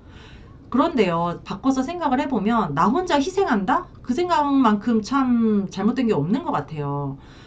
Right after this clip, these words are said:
물론 이 사람 때문에 내 인생이 좀 고달파지기는 했지만 그러면 사실 이혼하면은 깔끔한 거거든요. 그런데 이혼을 못하는 것도 어떻게 보면 내 마음 때문이라는 거죠.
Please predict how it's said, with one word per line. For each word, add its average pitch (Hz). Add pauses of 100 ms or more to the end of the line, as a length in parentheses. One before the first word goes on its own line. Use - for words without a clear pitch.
(180)
물론 277
이 214
사람 277
때문에 220
내 185
인생이 190
좀 185 (240)
고달파지기는 220
했지만 202 (320)
그러면 370
사실 277
이혼하면은 370
깔끔한 339
거거든요. 180
그런데 294
이혼을 262
못하는 226
것도 208
어떻게 214
보면 190
내 202
마음 180
때문이라는 277
거죠. 135